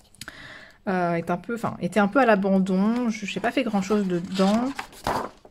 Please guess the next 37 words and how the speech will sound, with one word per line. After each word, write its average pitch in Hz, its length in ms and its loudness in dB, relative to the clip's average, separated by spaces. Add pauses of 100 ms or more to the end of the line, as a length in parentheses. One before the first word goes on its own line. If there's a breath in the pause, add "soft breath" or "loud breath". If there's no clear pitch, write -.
(440)
J'avais 190 180 0
fait 196 140 0
ça. 190 500 0 (880 loud breath)
J'avais 214 200 2
fait 202 100 -2
ça. - 260 -6 (280)
Euh, 175 60 -2 (600)
<laughs> - 440 -10
les 190 120 4
visages. 170 500 -2
Encore, 254 320 0
mon 233 160 6
chat, 330 300 2
je 262 140 -4
le 226 80 2
trouve - 280 -10 (120)
pas 277 120 4
si - 380 -2
mal. 202 320 4 (680 loud breath)
Bon, 180 200 -4 (120)
on 165 60 -12
va 160 80 -8
dire 175 160 -6
que 165 80 -8
l'effet 165 200 -4
poil, 185 260 2 (160)
il - 100 -6
est, - 100 -8
il - 300 -12
est, 233 520 -18
voilà, 165 180 -2
il 156 80 -6
est 170 40 -4
discutable, 196 760 4
mais, 185 220 4
euh, 165 500 0 (960)
bon, - 140 -10